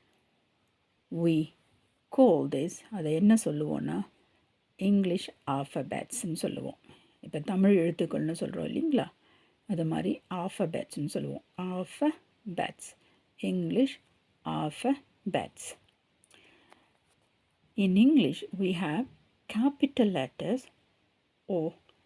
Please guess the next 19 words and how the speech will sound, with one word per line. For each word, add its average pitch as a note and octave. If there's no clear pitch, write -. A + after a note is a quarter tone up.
big G3
letters C#3+
and E3
small D3
letters. -
So, F#3
we F#3+
can F#3+
also A#3+
say E3
this C4
upper A3+
cases F3+
and G3
lower D3+
cases. -
So, F#3+
இங்கிலீஷ்ல A#3+
பார்த்தீங்கன்னா, D3+